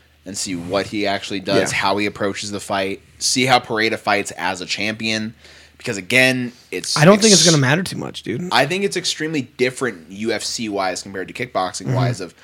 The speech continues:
Speaker 1: fighting as a champion, right? Like, not having to be as aggressive, being able to just pick your spots, you know.
Speaker 2: And I'm pretty sure kickboxing, too, is all points.
Speaker 1: Yeah.
Speaker 2: Like,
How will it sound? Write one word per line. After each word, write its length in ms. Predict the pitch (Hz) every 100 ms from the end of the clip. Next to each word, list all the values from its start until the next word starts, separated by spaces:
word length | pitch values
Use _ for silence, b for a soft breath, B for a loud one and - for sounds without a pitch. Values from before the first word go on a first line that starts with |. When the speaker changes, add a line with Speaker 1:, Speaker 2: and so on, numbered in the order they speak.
| b b
Speaker 1:
fighting 480 | - 113 120 110 -
as 300 | 101 101 98
a 140 | 95
champion, 560 | 92 104 87 67 64 -
right? 260 | 95 98 98
Like, 220 | 95 - b b b b _ b b b _
not 220 | 110 120 120
having 360 | 127 131 127
to 60 | 120
be 160 | 113 110
as 120 | 104
aggressive, 580 | 98 107 101 107 98 92
being 220 | 107 104
able 180 | 101 101
to 100 | 101
just 220 | 101 -
pick 260 | - 117 -
your 120 | 104
spots, 580 | - 101 95 95 - -
you 120 | 98
know. 180 | 90 87
Speaker 2:
And 80 | 156
I'm 100 | 147
pretty 160 | 214
sure 260 | 196 190 160
kickboxing, 720 | - - 190 170 147 - 139
too, 160 | - 151
is 80 | 139
all 140 | 120
points. 540 | 123 120 85 - - - - 101
Speaker 1:
Yeah. 220 | 123 113 - -
Speaker 2:
Like, 180 | 160